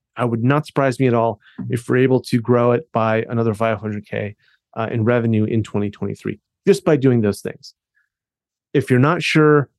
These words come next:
or you're unclear about what the best fit would be for you, I encourage you to contact a law firm growth expert. You can contact us at law firm success group dot com, or you can contact another trusted resource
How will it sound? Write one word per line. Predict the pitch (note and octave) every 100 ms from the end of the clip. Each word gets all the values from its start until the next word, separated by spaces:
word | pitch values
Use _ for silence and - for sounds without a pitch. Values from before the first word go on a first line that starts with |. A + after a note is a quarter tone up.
| _
or | C#3
you're | B2+ B2+
unclear | D#3 D3 E3 D3
about | C3+ -
what | B2
the | A#2+
best | G2+ C3+ -
fit | _ C#3+ C#3
would | C3+
be | A#2 B2+
for | -
you, | A#2 A#2+ C#3 C#3+
I | B2+
encourage | B2 - D3 C3+
you | B2+
to | A#2
contact | - - C3 C#3 - B2+ C3
a | B2
law | A2 A#2+
firm | - A#2
growth | G#2+ A2+ G#2+
expert. | C3 - D3+ -
You | B2+
can | A#2
contact | A2 A#2+ A#2+ A#2+ -
us | C3 -
at | A#2 - _ _
law | - A#2+
firm | A#2 C3 A#2
success | - - B2 -
group | - B2+
dot | - A2 -
com, | A#2+ B2 D3+ - _ _ -
or | C3
you | A#2
can | B2
contact | - A#2+ A#2 A#2 A#2
another | A#2+ B2
trusted | A#2 C3+ B2 A#2
resource | B2+ B2 C3 B2+ -